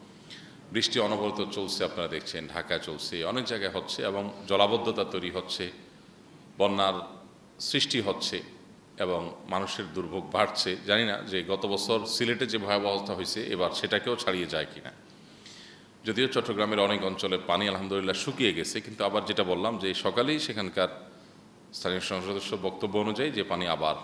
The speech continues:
বাড়ছে এবং মানুষ চায় ব্যাপকভাবে ত্রাণ তৎপরতা যেন চালানো হয়।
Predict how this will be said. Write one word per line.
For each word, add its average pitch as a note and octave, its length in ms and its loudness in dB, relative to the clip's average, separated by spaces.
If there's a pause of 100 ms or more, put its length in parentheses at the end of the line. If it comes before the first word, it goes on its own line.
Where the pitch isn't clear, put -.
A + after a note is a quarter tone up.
(160)
বাড়ছে - 420 4 (400)
এবং F2+ 200 0 (720)
মানুষ G#2+ 320 2
চায় G2 300 4
ব্যাপকভাবে A2 680 2
ত্রাণ F2 220 -2
তৎপরতা D#2+ 440 -4
যেন C#2+ 200 -8
চালানো C2+ 320 -8
হয়। C2+ 200 -16